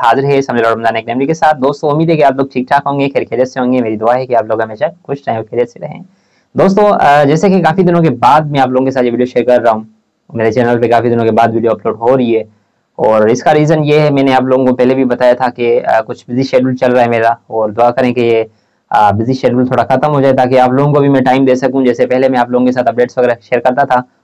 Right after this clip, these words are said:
और जैसे आप लोग पहले, अ, मेरी वीडियो का वेट करते थे, वैसे आप लोगों को जो है मैं अपडेट देता रहूँ। तो आज की इस वीडियो में आप लोगों के साथ जो है स्टेज five to fifteen के हवाले से बात करूँगा, उनके test के schedule के हवाले से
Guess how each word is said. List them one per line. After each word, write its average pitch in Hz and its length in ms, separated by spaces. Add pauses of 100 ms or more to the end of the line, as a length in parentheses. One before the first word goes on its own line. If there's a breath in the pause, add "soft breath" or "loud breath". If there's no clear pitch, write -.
(140)
और 120 140
जैसे 120 220
आप 123 200
लोग 123 220
पहले, 143 360
अ, 127 200
मेरी 120 240
वीडियो 123 220
का 120 80
वेट 117 220
करते 127 280
थे, 120 300 (320)
वैसे 127 300
आप 123 140
लोगों 123 200
को 120 60
जो 117 80
है 117 60
मैं 113 80
अपडेट 117 240
देता 117 200
रहूँ। 120 200 (340)
तो 127 140
आज 143 320
की 180 120
इस 170 180
वीडियो 165 140
में 156 60
आप 143 140
लोगों 143 160
के 143 80
साथ 135 180
जो 135 100
है 131 100
स्टेज 135 280
five 123 180
to 127 100
fifteen 127 320
के 135 80
हवाले 131 180
से 127 100
बात 123 240
करूँगा, 131 320
उनके 123 420
test 120 320
के 123 80
schedule 131 300
के 170 80
हवाले 147 280
से 151 200